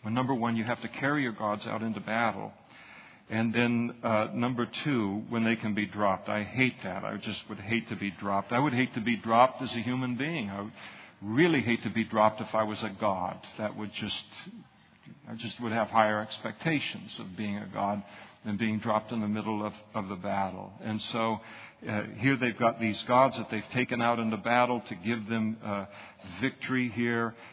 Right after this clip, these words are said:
and these gods can't even keep themselves from being captured in battle. I mean, there's a lot of problems with these gods that they're, uh, serving here. I just, uh, I like to think of it when I run into this, and there's several places in the Bible that kind of bring this kind of a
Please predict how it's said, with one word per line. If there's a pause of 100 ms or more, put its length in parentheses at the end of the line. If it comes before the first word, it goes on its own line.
(120)
and (140)
these
gods
can't
even (140)
keep
themselves
from
being
captured
in
battle.
I
mean,
there's
a
lot
of
problems
with
these
gods
that
they're, (400)
uh,
serving
here. (240)
I
just,
uh, (120)
I
like
to
think
of
it
when
I
run
into
this,
and
there's
several
places
in
the
Bible
that
kind
of
bring
this
kind
of
a